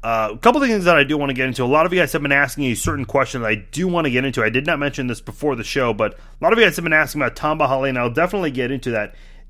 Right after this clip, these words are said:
in just a moment. But, uh, I'm always, I'm always willing to talk about whatever you guys are talking about. And so I always appreciate the comments on,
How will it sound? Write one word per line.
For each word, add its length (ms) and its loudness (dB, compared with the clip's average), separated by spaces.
in 400 -2
just 420 -2
a 120 -2
moment. 480 -2
But, 260 -2
uh, 160 -2
I'm 360 2
always, 460 6
I'm 460 -2
always 280 4
willing 220 2
to 100 -10
talk 160 2
about 200 2
whatever 240 0
you 160 0
guys 180 4
are 80 -6
talking 320 -6
about. 380 -6
And 280 -2
so 80 0
I 120 4
always 200 4
appreciate 420 -2
the 60 -8
comments 440 -2
on, 260 -2